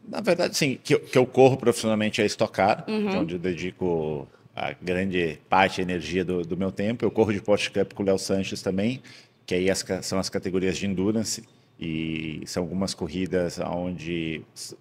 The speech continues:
Speaker 1: tem uma duração maior, e aí eu tenho que dividir o carro com ele. É, quando eu não estou correndo, as etapas de curta duração eu fico de coach dele,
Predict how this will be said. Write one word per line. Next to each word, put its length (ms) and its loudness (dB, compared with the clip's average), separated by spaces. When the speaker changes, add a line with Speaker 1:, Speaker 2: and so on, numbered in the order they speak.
Speaker 1:
tem 120 -4
uma 80 0
duração 420 -4
maior, 560 4
e 80 -2
aí 160 2
eu 100 2
tenho 140 0
que 80 -10
dividir 260 -8
o 40 -8
carro 260 0
com 160 -4
ele. 180 -2
É, 420 -6
quando 240 6
eu 100 8
não 160 2
estou 240 0
correndo, 440 0
as 120 -2
etapas 400 -2
de 80 -4
curta 240 -6
duração 320 -4
eu 80 -2
fico 240 -6
de 80 -8
coach 380 -2
dele, 320 -2